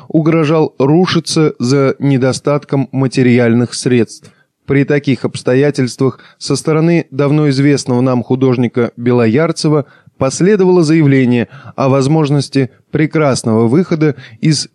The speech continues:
тесного положения граждан путем еще большего их сближения и отождествления их частных интересов в интересе общем. За последние два года, когда они перенесли свои силы и раздражение на общество,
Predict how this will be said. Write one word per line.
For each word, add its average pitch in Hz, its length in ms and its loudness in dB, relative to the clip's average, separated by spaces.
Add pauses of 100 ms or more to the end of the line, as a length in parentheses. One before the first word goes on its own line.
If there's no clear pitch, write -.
тесного 135 500 0
положения 127 600 0
граждан 143 560 -2 (340)
путем 170 520 0
еще 165 420 0
большего 131 520 2
их 135 320 0
сближения 127 840 0 (180)
и 170 100 2
отождествления 147 1080 0
их - 320 -2 (100)
частных 117 560 -2
интересов 135 640 0 (220)
в 127 140 0
интересе 127 640 2 (240)
общем. 104 560 0 (280)
За 127 180 0
последние 143 600 0
два 123 240 0
года, 131 400 2 (240)
когда 143 320 0
они 147 200 2
перенесли 151 540 0
свои 139 300 0
силы 151 460 2 (260)
и 151 240 0
раздражение 139 800 0
на 127 160 2
общество, 123 640 -2